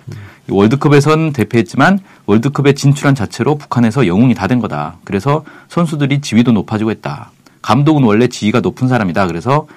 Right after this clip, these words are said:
Speaker 2: 감독을 탄광에 보내거나 할 수는 절대 없다. 뭐 이렇게 설명을 했다고 합니다.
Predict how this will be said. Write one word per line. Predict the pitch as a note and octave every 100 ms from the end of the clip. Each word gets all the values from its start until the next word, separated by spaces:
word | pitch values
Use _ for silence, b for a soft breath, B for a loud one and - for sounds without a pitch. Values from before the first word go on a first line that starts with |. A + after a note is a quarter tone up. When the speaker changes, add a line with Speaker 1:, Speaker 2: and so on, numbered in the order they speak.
| B B B
Speaker 2:
감독을 | - G#2+ B2+ B2 B2+
탄광에 | D3 D#3 D3+ D3
보내거나 | C#3+ G#2 G#2 G#2
할 | A#2+
수는 | B2+ C#3+
절대 | G2 C3+
없다. | - - - G#2
뭐 | G#2
이렇게 | A2+ B2 C#3 C#3
설명을 | C#3 C3+ A#2+ C3+
했다고 | C3+ A2
합니다. | B2 - C#2+